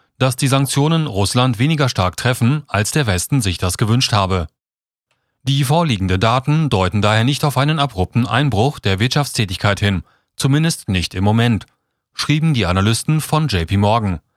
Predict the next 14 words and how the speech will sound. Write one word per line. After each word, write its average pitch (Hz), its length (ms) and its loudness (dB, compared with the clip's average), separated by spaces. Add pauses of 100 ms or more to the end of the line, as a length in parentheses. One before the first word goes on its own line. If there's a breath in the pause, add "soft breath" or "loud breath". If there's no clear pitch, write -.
(360)
Sie 117 140 -2
sagten, 139 580 0
dass 95 160 0
das 95 220 -2
B 107 180 -2
I 104 60 0
P 127 260 0
im 127 160 0
zweiten 143 340 -2
Quartal 120 400 0
wahrscheinlich 92 460 0
besser 107 300 0
ausfallen 110 420 0
werde, 127 320 0